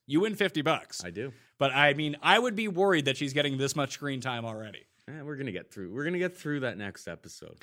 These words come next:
Speaker 2: or that ne-, that next, uh, women's elimination. We're getting through there.
Speaker 1: So
Speaker 2: We're getting through there.
Speaker 1: we go to the elimination, and T J reveals that if you're in the tribunal, you can throw yourself in. Now, is it just as easy as Dee saying, "Hey, I wanna throw myself in,"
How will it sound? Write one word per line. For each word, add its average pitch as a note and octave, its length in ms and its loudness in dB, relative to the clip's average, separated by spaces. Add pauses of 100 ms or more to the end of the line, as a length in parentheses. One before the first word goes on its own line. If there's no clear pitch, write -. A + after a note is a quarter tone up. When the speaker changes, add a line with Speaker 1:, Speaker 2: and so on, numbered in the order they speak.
(140)
Speaker 2:
or A#2+ 120 4
that C3+ 180 4
ne-, D#3+ 180 0
that D3+ 180 2
next, D3+ 320 0
uh, B2+ 320 -2
women's C3 640 -2 (120)
elimination. A#2 640 -2
We're C3 80 -10
getting F#3 240 -6
through F#2+ 260 -14
there. C2 240 -16 (100)
Speaker 1:
So G3 180 6
Speaker 2:
We're E3+ 60 6
getting E3 220 0
through A2 240 -6
there. C2+ 180 -14 (100)
Speaker 1:
we E3 120 4
go C4+ 320 8
to C4 100 0
the E3+ 140 4
elimination, G#2 600 -2 (600)
and C#3 180 0
T G#3+ 140 -2
J G#3 180 0
reveals A2+ 560 -4
that G#2+ 240 -6 (180)
if C#3 200 -6
you're D3+ 100 -2
in D#3+ 80 -2
the D#3+ 60 -6
tribunal, C3+ 500 0
you D#3+ 180 0
can F3+ 160 -4
throw D3+ 200 0
yourself C3 500 -2
in. E2+ 140 -12 (420)
Now, E3 280 6 (120)
is F3+ 180 4
it C#3 220 -2
just G#3+ 240 2
as G3+ 100 -4
easy F3 300 0
as D#3 100 4
Dee C#3+ 360 0
saying, C#3+ 480 4
"Hey, D#3 160 4
I C#3 160 2
wanna C3+ 240 -2
throw C3+ 200 -4
myself A#2+ 400 -2
in," A#3 320 -4